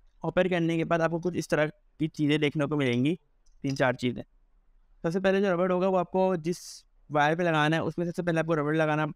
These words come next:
है, वरना फिर आप, अगर आपने रबड़ लगाना भूल गए तो आपको दोबारा से इस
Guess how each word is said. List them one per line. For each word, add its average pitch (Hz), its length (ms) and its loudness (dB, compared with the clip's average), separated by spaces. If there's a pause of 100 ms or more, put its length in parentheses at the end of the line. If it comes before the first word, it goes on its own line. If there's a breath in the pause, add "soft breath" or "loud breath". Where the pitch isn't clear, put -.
(100)
है, 156 180 0
वरना 151 380 0
फिर 156 180 0
आप, 151 80 2
अगर 151 180 2
आपने 156 320 -2
रबड़ 147 200 0
लगाना 147 280 0
भूल 147 200 -2
गए 143 120 0
तो 147 80 -2
आपको 143 160 0
दोबारा 135 280 2
से 151 160 -2
इस - 160 -4